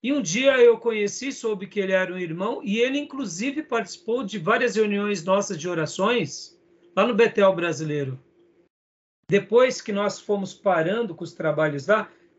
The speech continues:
o Camilo e os outros irmãos deram continuidade no trabalho no Betel Brasileiro. Mas o Camilo, ele era um executivo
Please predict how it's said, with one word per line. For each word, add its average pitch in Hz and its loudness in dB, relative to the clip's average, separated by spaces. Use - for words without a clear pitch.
o - -12
Camilo 247 2
e 220 0
os 180 0
outros 202 2
irmãos 208 2
deram 240 0
continuidade 240 0
no 196 -4
trabalho 180 -4
no 170 -8
Betel 160 -2
Brasileiro. 147 -2
Mas 180 0
o 226 -4
Camilo, 240 2
ele 202 6
era 202 6
um 202 0
executivo 190 -6